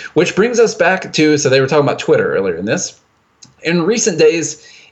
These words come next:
influencers have become to ass-, begun to assert that Sweden is rec-, is receiving its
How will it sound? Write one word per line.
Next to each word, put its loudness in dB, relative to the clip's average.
influencers 0
have -2
become -2
to -2
ass-, -6
begun 0
to 0
assert -2
that -6
Sweden -4
is -4
rec-, -4
is 0
receiving 0
its -2